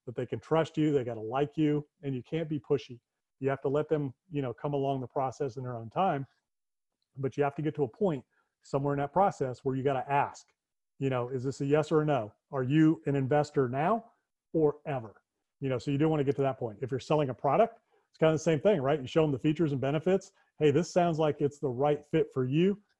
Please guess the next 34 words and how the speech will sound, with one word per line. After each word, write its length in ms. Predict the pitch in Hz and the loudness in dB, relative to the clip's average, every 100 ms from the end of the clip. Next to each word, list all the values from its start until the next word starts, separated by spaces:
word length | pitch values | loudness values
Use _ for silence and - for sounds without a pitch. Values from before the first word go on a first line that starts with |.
| - | -6
Are 80 | 131 | -4
you 80 | 135 | 2
ready 180 | 156 | 2
to 80 | 147 | 2
go 140 | 143 147 | 2 4
ahead 160 | 147 | 2
and, 100 | 139 - | 0 -6
you 100 | 165 | -6
know, 60 | 131 | -6
place 280 | - 151 - | 0 0 0
the 100 | 139 | 4
order? 340 | 170 190 185 _ - | 4 4 2 _ -6
You 80 | 127 | -2
got 200 | 143 - | -2 -2
your 60 | |
card 240 | 160 165 170 | 0 2 4
out. 160 | 165 | 2
Let's 140 | 135 - | -2 -2
go 80 | |
ahead 80 | 139 | -4
and 80 | 131 | -2
ring 140 | 139 | -4
it 80 | 127 | 0
up." 260 | 156 185 - _ _ _ 156 | 0 -2 -6 _ _ _ -2
And 240 | 147 139 | 0 2
it's 120 | 139 | 2
either 160 | 180 175 | 2 4
gonna 140 | 175 | 2
be 120 | 156 | 2
a 40 | 139 | 2
yes 260 | 143 147 | 2 0
or 120 | 160 139 | 2 2
a 20 | |
no. 280 | 202 - | 2 -2